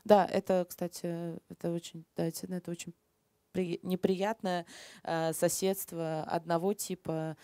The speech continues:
отношения к героям и к кино, и вообще к визуальному ряду, и другого.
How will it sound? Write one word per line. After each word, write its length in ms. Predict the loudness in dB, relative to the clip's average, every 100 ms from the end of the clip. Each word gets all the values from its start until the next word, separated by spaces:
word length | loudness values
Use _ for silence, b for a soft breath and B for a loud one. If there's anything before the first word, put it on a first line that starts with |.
| B
отношения 640 | 0 4 2 4 2 2 0
к 40 |
героям 520 | 2 4 4 2 0 -4
и 100 | -6
к 360 | 0 0 0
кино, 340 | -2 -2 -2 -2
и 20 |
вообще 240 | -2 -4
к 100 | -8
визуальному 440 | -8 -4 -4 -4 -4
ряду, 240 | -2 2
и 60 | 4
другого. 420 | 4 4 2 2